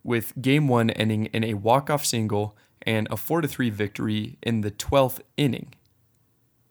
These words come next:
as Game Two ended in a six to five victory. So, just from Game One and Two, you can tell that both of these teams were pitching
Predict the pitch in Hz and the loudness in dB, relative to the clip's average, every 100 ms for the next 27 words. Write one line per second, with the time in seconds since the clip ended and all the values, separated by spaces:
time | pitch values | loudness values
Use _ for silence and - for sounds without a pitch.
0 | _ _ - 120 113 101 - 117 123 113 | _ _ 0 2 2 -2 -6 -2 0 0
1 | - 185 151 127 - 113 110 107 107 - | 0 2 4 2 0 -2 -2 -2 -4 -4
2 | 107 - 101 - 117 123 117 - - - | -2 -2 -4 -8 -4 -2 -2 -6 -12 -12
3 | - - _ _ _ _ _ _ _ _ | -12 -14 _ _ _ _ _ _ _ _
4 | - 160 147 131 - _ _ _ _ - | 2 4 4 2 -4 _ _ _ _ -20
5 | _ - 208 - 156 120 107 131 117 110 | _ -2 0 0 -2 -2 0 0 0 0
6 | 117 104 - 147 110 - 120 127 117 107 | -2 -4 -2 0 0 -4 -8 -4 -4 -4
7 | - 160 113 104 - _ _ - - 107 | -4 -2 -2 -4 -12 _ _ -4 -4 0
8 | 139 160 147 147 143 131 120 113 104 110 | 0 0 -2 -2 -2 -2 -2 -2 -4 -8
9 | - 156 151 - - | -4 -4 -2 -4 -8